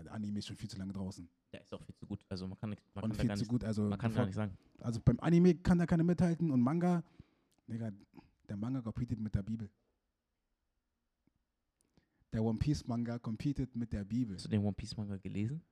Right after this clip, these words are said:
Speaker 1: Nicht, äh, nicht, ich hab, nein, nicht, nicht wirklich. Es wäre
Speaker 2: Boah, du
Speaker 1: jetzt
Speaker 2: bist nicht
Speaker 1: gelogen.
Speaker 2: mein richtiger Fan.
Speaker 1: Halt deine Fresse.
Speaker 2: Hast du die Bibel gelesen?
Speaker 1: Also warte, was laber ich da?
Speaker 2: Warte mal, hast du
Speaker 1: Warte
Speaker 2: die
Speaker 1: ganz
Speaker 2: Bibel?
Speaker 1: kurz.
Speaker 2: Warte,
Speaker 1: Warte,
Speaker 2: hold
Speaker 1: warte,
Speaker 2: on,
Speaker 1: warte.
Speaker 2: hast du die Bibel gelesen?
Speaker 1: Noch nie. Noch nie.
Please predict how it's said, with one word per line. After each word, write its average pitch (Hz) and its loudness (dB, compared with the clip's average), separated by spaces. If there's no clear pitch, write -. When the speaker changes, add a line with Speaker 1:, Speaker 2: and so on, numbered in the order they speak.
Speaker 1:
Nicht, 110 -4
äh, 92 -10
nicht, 101 -8
ich - -10
hab, 110 -4
nein, 92 -6
nicht, - -8
nicht 101 0
wirklich. 95 0
Es - -4
wäre 117 6
Speaker 2:
Boah, 104 4
du 110 4
Speaker 1:
jetzt 104 2
Speaker 2:
bist 104 -2
nicht 101 2
Speaker 1:
gelogen. 101 4
Speaker 2:
mein 98 0
richtiger 98 -8
Fan. 101 -2
Speaker 1:
Halt - -18
deine 113 -4
Fresse. 104 -10
Speaker 2:
Hast 104 -6
du 107 -8
die 104 -10
Bibel 131 -4
gelesen? 139 -8
Speaker 1:
Also 131 4
warte, 170 4
was 151 4
laber 165 4
ich 143 0
da? 135 0
Speaker 2:
Warte 135 2
mal, 131 4
hast - -4
du 180 -4
Speaker 1:
Warte 151 0
Speaker 2:
die - 4
Speaker 1:
ganz 180 4
Speaker 2:
Bibel? 147 0
Speaker 1:
kurz. 120 -2
Speaker 2:
Warte, 202 -4
Speaker 1:
Warte, 226 -2
Speaker 2:
hold 214 6
Speaker 1:
warte, 202 4
Speaker 2:
on, 131 4
Speaker 1:
warte. 107 0
Speaker 2:
hast 151 0
du 190 0
die 160 -2
Bibel 143 0
gelesen? 90 -6
Speaker 1:
Noch 90 -8
nie. 104 0
Noch 98 -8
nie. 98 -2